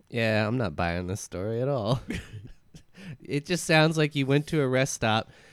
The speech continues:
you got spooked because you were, I don't know, sleepy, and then you drove away and forgot where you were. That's all this is. <laughs>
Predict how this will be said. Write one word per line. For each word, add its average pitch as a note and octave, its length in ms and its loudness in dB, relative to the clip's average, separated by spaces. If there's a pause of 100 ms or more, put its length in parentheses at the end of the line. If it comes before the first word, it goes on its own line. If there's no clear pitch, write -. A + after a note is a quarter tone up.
you B2 140 -2
got B2 300 2
spooked D3 380 2
because B2+ 380 2
you A#2+ 100 2
were, A2 420 2
I B2 160 2
don't G#2+ 140 2
know, G#2 140 0
sleepy, A2+ 600 0 (340)
and A#2 160 2
then A#2+ 140 4
you A#2+ 180 2
drove A#2+ 280 6
away A#2+ 320 4
and G2 100 -2
forgot G#2+ 360 -2
where G#2+ 140 0
you G2+ 160 0
were. F#2+ 340 -2 (340)
That's B2+ 280 -2 (120)
all C3+ 220 2
this B2+ 240 0
is. B2 580 -2
<laughs> - 40 -20